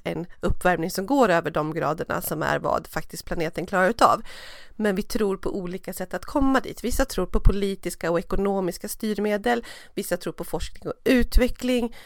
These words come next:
vissa tror på klimatkompensation,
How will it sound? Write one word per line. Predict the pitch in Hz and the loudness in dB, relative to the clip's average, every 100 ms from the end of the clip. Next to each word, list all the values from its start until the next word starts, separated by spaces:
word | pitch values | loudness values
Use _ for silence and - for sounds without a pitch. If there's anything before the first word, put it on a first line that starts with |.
| - | -14
vissa | - 202 175 | -8 -2 -2
tror | - 175 185 | -2 -4 -2
på | - 180 180 175 - - | 0 2 2 -2 -10 -14
klimatkompensation, | - 202 196 180 180 - 185 170 175 185 185 302 277 | -6 0 2 2 0 -2 -2 -2 -2 -2 0 2 4